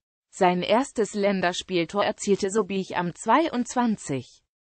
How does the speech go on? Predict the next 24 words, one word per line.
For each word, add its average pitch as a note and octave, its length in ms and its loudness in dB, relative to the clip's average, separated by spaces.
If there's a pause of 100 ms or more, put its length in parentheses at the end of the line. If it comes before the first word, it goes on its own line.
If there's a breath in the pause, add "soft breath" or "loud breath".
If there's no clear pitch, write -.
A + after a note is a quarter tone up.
(160)
Mai G#3 300 6
zweitausendzwölf C4+ 1000 0
beim F3 280 0
eins F3+ 340 -2
zu B3+ 180 0
null C#4 280 4
Testspielerfolg F3+ 1300 -2
gegen G3 360 2
Lettland. E3+ 640 0 (520)
Er G#3 140 6
nahm F#3 300 2
an G#3 100 -2
der G#3 160 6
Fußball-Europameisterschaft G3+ 1800 -2
zweitausendzwölf F3 1120 0
im G3 180 0
eigenen F#3 400 2
Land F3 320 2
teil, F#3 580 0
kam F3 260 -2
jedoch G#3+ 360 0
zu - 180 -8
keinem G3+ 420 2
Spieleinsatz. D3+ 1120 -4